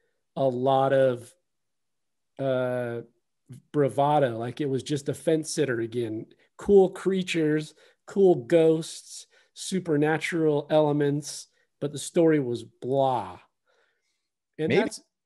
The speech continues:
Speaker 2: better, maybe he's just a better producer than
Speaker 1: or
Speaker 2: direct-
Speaker 1: writer. I mean, I know he wrote these two, but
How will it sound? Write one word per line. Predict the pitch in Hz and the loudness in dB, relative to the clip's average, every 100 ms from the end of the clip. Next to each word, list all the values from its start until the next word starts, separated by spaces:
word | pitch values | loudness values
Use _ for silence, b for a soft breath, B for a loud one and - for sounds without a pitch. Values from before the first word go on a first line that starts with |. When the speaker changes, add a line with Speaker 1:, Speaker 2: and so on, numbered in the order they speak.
| - _ 120 | -20 _ -4
Speaker 2:
better, | 143 160 165 160 131 | 0 2 2 2 0
maybe | 131 160 185 | 0 2 0
he's | 156 | 0
just | 165 147 | -2 -2
a | |
better | 123 139 131 | 0 0 0
producer | 135 107 135 - 80 60 _ _ _ _ _ _ _ _ _ _ - | 0 0 0 -2 -4 -6 _ _ _ _ _ _ _ _ _ _ 0
than | 196 | 2
Speaker 1:
or | 170 | 4
Speaker 2:
direct- | 101 151 | 2 0
Speaker 1:
writer. | 180 123 - - _ - | -6 -10 -14 -18 _ -10
I | 160 | 0
mean, | 180 180 | 4 4
I | |
know | 202 226 | 4 6
he | 175 | 6
wrote | 139 175 180 | 6 4 2
these | 190 180 | -4 -6
two, | - 160 180 | -4 0 0
but | 165 139 - | 0 -4 -4